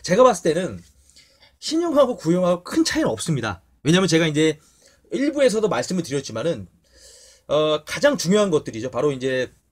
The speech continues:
십 점 이오 인치 내비게이션, 그리고 십이 점 삼 인치 계기판, 그리고 이제 내장형 블랙박스, 이렇게 새로운 옵션, 그러니까 좀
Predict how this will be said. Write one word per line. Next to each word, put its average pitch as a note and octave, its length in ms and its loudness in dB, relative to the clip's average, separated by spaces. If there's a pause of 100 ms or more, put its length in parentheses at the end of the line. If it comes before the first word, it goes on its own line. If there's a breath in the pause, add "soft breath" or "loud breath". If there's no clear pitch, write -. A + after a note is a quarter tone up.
(760)
십 - 220 -6
점 A#3 160 2
이오 E3+ 180 4
인치 D#3+ 160 -2
내비게이션, D3+ 720 2
그리고 A#2 320 -6
십이 A#3+ 200 -10
점 A3 140 0
삼 F#3+ 140 -2
인치 E3+ 140 -6
계기판, E3+ 500 -2 (100)
그리고 B2+ 200 -12
이제 F#3+ 320 -4 (400 soft breath)
내장형 G3+ 500 4
블랙박스, - 540 0
이렇게 D#3 600 0 (500 soft breath)
새로운 E4 400 0
옵션, C#3+ 360 -4 (140)
그러니까 G#3+ 320 -4
좀 F#3+ 480 -6